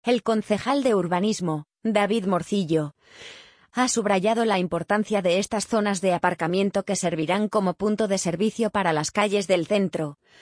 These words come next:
complementando los parkings ya existentes en el Vial de Cuatro Vientos y en la calle La Huerta. Con estos nuevos espacios se pretende dar servicio tanto a los residentes como a las personas que acuden a la zona para realizar compras o gestiones.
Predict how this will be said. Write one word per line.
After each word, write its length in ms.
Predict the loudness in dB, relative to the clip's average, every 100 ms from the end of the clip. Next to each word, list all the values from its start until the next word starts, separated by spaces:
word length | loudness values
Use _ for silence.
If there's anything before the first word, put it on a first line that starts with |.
| -20 -20 _ -2
complementando 760 | 0 2 2 0 0 0 2
los 160 | 0 0
parkings 560 | -2 -2 -2 -2 -2
ya 180 | -2 0
existentes 680 | 0 -4 -4 -2 -2 -2 -2
en 100 | 0
el 140 | 0
Vial 260 | 0 0 2
de 140 | 0
Cuatro 320 | 0 0 0 0
Vientos 400 | 0 0 0 2
y 80 |
en 160 | 2 2
la 100 | 0
calle 300 | 0 -2 0
La 120 | 0
Huerta. 440 | 0 -2 -8 -12 -16 _ _ _ _ _ -20 -20 -20 -20 -20 _
Con 220 | 0 2 2
estos 320 | 0 -2 0
nuevos 400 | 2 2 2 0
espacios 500 | -4 -2 -2 -2 -2
se 160 | -2
pretende 460 | -2 -2 0 0 2
dar 180 | 0 0
servicio 560 | -2 -2 0 0 -2
tanto 360 | 0 0 0 2
a 80 | 2
los 160 | 0
residentes 640 | 0 -2 0 0 0 -2 -2
como 240 | 0 2
a 80 | 2
las 180 | 0 -2
personas 560 | -4 -2 0 0 -2
que 120 | -2 -2
acuden 380 | 0 2 2
a 60 | 2
la 120 | 0
zona 300 | 0 2 2
para 220 | 2 0
realizar 560 | 2 2 0 -2 -2 -2
compras 420 | 0 0 0 0
o 80 | -2
gestiones. 800 | -2 -4 -2 0 0 -6 -10 -12